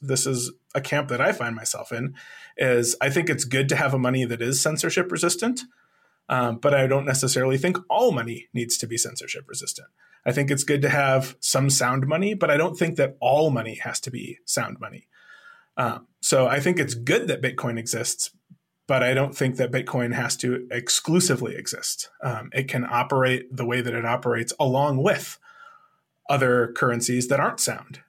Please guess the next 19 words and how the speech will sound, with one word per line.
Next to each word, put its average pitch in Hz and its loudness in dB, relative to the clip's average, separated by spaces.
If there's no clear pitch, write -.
and 113 -6
currencies 120 -4
that 135 4
aren't 214 0
censorship - -6
resistant. - -12
And 120 -2
so 127 2
people 135 2
have 127 2
a, 123 4
a 127 -2
safe 127 0
haven 127 0
to 120 -2
use 143 2
Bitcoin 139 2
for 117 0
activities 135 0